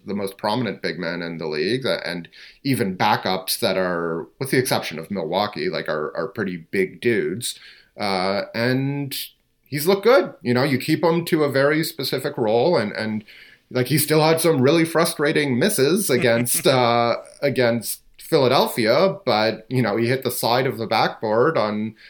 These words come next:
on a layup, an interestingly angled layup attempt, but a layup attempt nonetheless, and that's not what you want to see. But I, uh, like I already said, he was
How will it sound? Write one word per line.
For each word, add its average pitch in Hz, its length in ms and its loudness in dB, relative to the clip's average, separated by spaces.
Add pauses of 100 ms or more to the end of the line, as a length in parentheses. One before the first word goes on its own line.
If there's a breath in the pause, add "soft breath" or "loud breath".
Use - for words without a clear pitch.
(260 loud breath)
on 107 440 -2
a 107 160 -4
layup, 127 580 0
an 151 120 -2
interestingly 135 640 0
angled 143 400 2
layup 101 360 -2
attempt, 117 480 -4
but 117 340 0
a 127 60 0
layup 120 400 2
attempt 107 420 -6
nonetheless, 117 640 -2
and 107 80 -6
that's 117 260 -2
not 104 480 -4
what 110 220 -4
you 92 140 -4
want 98 200 -4
to 90 80 -14
see. 120 400 -4 (400 loud breath)
But 131 560 2 (720)
I, 123 140 0
uh, 127 320 2
like 123 180 -2
I 127 100 2
already 143 200 2
said, - 340 0
he 110 240 -6
was 113 280 -4